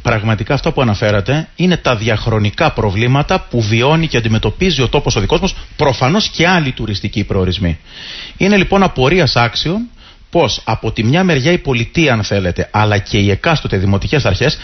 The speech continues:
δεν αναζήτησαν βελτίωση, αλλαγές επί των συγκεκριμένων προβλημάτων, ούτως ώστε, αν μη τι άλλο, να μην συζητάμε τα ίδια κάθε χρόνο τέτοια εποχή,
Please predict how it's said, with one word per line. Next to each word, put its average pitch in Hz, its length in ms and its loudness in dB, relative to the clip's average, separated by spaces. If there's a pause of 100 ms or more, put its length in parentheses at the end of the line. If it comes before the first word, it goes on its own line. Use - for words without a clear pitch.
(160)
δεν 170 320 2
αναζήτησαν 139 760 0
βελτίωση, 120 1120 0
αλλαγές 120 760 0
επί - 200 -4
των 101 120 -2
συγκεκριμένων 104 640 0
προβλημάτων, 104 680 2 (380)
ούτως 151 300 0
ώστε, 156 300 2 (140)
αν 160 160 2
μη 208 120 2
τι 175 140 0
άλλο, 180 200 2
να 139 100 0
μην 185 120 2
συζητάμε 160 460 0
τα 120 160 0
ίδια 156 300 0
κάθε 120 340 -2
χρόνο 117 320 2
τέτοια 117 280 -2
εποχή, 151 460 0